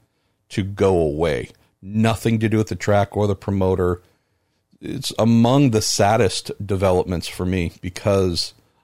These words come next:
of what has happened with covid nineteen, just in our little world and, and how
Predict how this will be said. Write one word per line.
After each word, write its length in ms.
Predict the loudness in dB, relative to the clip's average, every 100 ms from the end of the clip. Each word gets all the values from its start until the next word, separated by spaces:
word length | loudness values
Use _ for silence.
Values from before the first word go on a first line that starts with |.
| _ -4
of 340 | -2 -2 -2
what 220 | 0 0
has 180 | 0 -2
happened 400 | 0 0 -2 -4
with 200 | -4 -4
covid 320 | -2 0 0
nineteen, 460 | -2 -2 -2 -4 0
just 300 | 0 0 0
in 100 | 2
our 120 | 2
little 220 | 2 2
world 360 | 2 2 2 0
and, 160 | 0
and 180 | 0 0
how 360 | 0 2 0